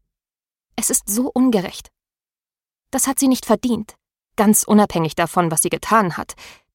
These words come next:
Die Strafe ist völlig übertrieben. Sie könnte heulen, so ungerecht ist das.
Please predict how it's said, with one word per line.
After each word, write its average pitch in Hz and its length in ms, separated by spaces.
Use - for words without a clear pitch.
Die 220 80
Strafe 226 520
ist - 220
völlig 240 500
übertrieben. 202 560
Sie 226 160
könnte 254 320
heulen, 247 360
so 240 220
ungerecht 190 560
ist - 140
das. 202 240